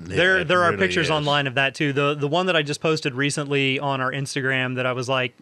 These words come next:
Speaker 2: you know, the, the beauty of, uh, the beauty and abundance of the Texas wildflowers
Speaker 1: It's
Speaker 2: sometimes can be
Speaker 1: crazy.
Speaker 2: breathtaking. It's astonishing. That photo is, like,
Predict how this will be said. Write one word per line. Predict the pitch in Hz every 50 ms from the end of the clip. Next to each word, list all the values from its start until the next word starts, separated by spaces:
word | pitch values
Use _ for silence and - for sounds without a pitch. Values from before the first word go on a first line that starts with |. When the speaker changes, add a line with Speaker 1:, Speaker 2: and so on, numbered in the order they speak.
| 160 143
Speaker 2:
you | 131 135 135
know, | 131 131
the, | 120 127 131
the | 131 127 135 123
beauty | 117 127 135 143 147 143 139 139 135
of, | 131 127 127 113 117 - - - - - - - - _ _ _
uh, | 139 135 127 120 120
the | 117 123
beauty | 120 139 196 202 196 175
and | 147
abundance | 135 117 139 139 147 147 139 131 -
of | 131 117
the | 123
Texas | 120 - 147 131 - 120 120
wildflowers | 113 127 127 135 135 - 131 127 123 120 120
Speaker 1:
It's | 117 -
Speaker 2:
sometimes | 151 135 135 139 135 151 185
can | 190 160 139
be | 131
Speaker 1:
crazy. | 127 107
Speaker 2:
breathtaking. | 135 135 135 - - - 131 127 120 - 127 123
It's | 123 120 -
astonishing. | 135 - - 135 131 135 135 131 - 135 120 120 - - - - - - - _ _ _ _ _ _ _ _ _ _ -
That | 180 226 220
photo | - 202 208 233 196 165 147 143
is, | 139 131 120 110 110 - - 180 - - 170
like, | 147 131 120 120